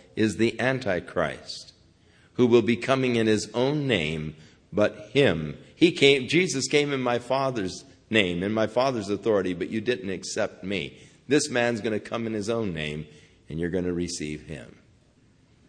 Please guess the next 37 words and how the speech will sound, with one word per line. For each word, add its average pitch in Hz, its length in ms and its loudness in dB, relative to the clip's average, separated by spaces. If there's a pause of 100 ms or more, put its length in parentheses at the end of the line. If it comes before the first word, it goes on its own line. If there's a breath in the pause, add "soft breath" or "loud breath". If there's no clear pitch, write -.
(540)
And 101 160 -2
the 101 60 0
prince 147 400 4
of 117 80 -6
the 117 80 2
people 139 380 0
that 113 120 2
shall 117 140 -4
come 117 300 -2
will 104 80 0
make 110 240 0
a 107 80 0
covenant 117 500 -4
with 110 160 0
the 101 60 -2
people, 101 440 -4
but 104 160 0
in 113 140 2
the 110 60 0
midst 135 400 -2
of 113 80 -4
the 113 80 0
week, 110 360 4 (200 loud breath)
he 131 120 2
will 120 140 4
break 147 400 6
the 104 80 0
covenant, 98 560 0 (260 loud breath)
and 113 280 4
he 127 240 4
will 120 420 4 (240 loud breath)
establish 107 920 2 (120)
the 104 600 4 (180 loud breath)
abomination 101 1080 2
which 98 260 0
causeth 95 640 0
desolation. 87 840 -4